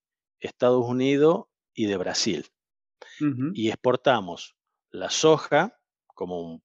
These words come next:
Speaker 1: producto final y también tenemos lo que es industria para hacer harina,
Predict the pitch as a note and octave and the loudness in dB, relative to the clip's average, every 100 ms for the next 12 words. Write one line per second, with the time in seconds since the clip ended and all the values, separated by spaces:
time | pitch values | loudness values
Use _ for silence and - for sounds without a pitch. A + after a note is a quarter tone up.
0 | - G#2+ A#2 B2+ B2+ A2 G2+ G2 F#2 - | -6 -2 0 0 2 2 2 -2 -4 -6
1 | A2 C#3 C3+ F3+ A#3+ _ - C3 B2 B2 | -2 0 2 2 -2 _ -10 -4 -2 0
2 | D3 D#3 D3 D3+ D3+ C3 A#2 B2+ C3 C3 | 0 2 2 2 2 0 0 -2 -2 2
3 | D3 - D#3 A#2 G#2+ - G#2+ A2+ D3+ D3+ | 0 2 0 2 0 0 -2 0 0 2
4 | D3+ D#3+ | 0 -2